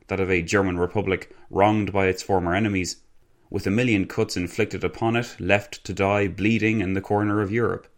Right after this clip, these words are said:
In actual fact, as I will demonstrate, the reality was very different. It was France, with its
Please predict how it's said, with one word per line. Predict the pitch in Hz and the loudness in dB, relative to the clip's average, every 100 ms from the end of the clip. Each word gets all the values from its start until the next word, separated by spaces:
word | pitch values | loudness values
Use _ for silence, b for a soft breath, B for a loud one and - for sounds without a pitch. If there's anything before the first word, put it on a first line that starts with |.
| B B B B | B B B B
In | 143 | 0
actual | 147 147 131 | 0 2 0
fact, | - 131 139 - - - | 2 2 2 -2 -12 -6
as | 95 | 0
I | 98 123 | 2 2
will | 107 | 2
demonstrate, | 82 85 85 80 - 85 90 - | 0 -2 -2 -4 0 0 0 -2
the | 95 90 92 | -2 -2 0
reality | 98 101 104 110 123 | 4 6 6 4 -2
was | 110 101 - b b | -2 -4 -8 b b
very | 101 104 | 0 2
different. | 117 123 - - - _ _ b | 2 0 -2 -10 -12 _ _ b
It | b | b
was | 120 120 | 0 0
France, | - 160 131 95 - - | 2 4 4 2 -4 -2
with | 92 | -2
its | 98 - | -2 -6